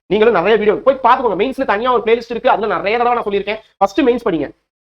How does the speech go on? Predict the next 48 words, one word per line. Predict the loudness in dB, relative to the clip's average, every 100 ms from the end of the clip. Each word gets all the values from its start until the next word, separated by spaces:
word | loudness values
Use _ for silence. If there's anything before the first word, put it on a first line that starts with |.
| _ 0
மெயின்ஸ் | 2 2 0
வந்து | 0 0 0
பாத்தீங்கன்னா | 0
படிச்சுட்டே | 0 -2 -2
இருக்கும்போது | -2 0 2 2 0
உங்களுக்கு | -4 -4
ப்ரிலிம்ஸ் | -4 -2 -2
நோட்டிஃபிகேஷன் | 0 -2 -2
வந்துச்சுன்னா, | -4 -2 0
எப்ப | 2 2
நோட்டிஃபிகேஷன் | 2 0 -2 -4 -6 -4
வந்துச்சோ | -2 -2 0 0 0
அப்ப | 0 2
இருந்து | 2 0
ப்ரிலிம்ஸுக்கு | -4 -4 -2
படிக்க | -2 0 0
ஆரம்பிங்க. | 0 -4 -14 _ _ _ -2
ப்ரிலிம்ஸ் | 0 0 0
முடிச்ச | 0 2
கையோட | 2 2 2 4
ஒரு | 4
ரெண்டு | 2 -2 0
நாள் | 0
டைம் | 0 -2 -2
எடுத்துக்கோங்க. | -4 -6 -2
அதாவது | 2 2
இப்ப | 2 -2 -2 _ _ -2
ஜூன் | 0 2 0
ஒன்பது | 0 0 0
குரூப் | -2 -2 2
ஃபோர் | 0
ப்ரிலிம்ஸ், | 0 -6 -4 -10 -10 _ _ -2
சப்போஸ் | 4 4 4 -2 _ _ -4
அந்த | 2
டேட்ல | 4 6 4
உங்களுக்கு | 0 -2 -2
குரூப் | 0 2
ஒன்னா | 2
இருக்குன்னு | 2 0 -2 -2 0
ஒரு | 2 2 0
உத்தேசத்தை | 2 2 2 -2
சொல்றேன், | -6 -4
ஒரு | 0 0
ஐடியாவை | 2 0
சொல்றேன். | -2 -6
சிலர் | 0 2 2
வந்து | -2
குரூப், | -6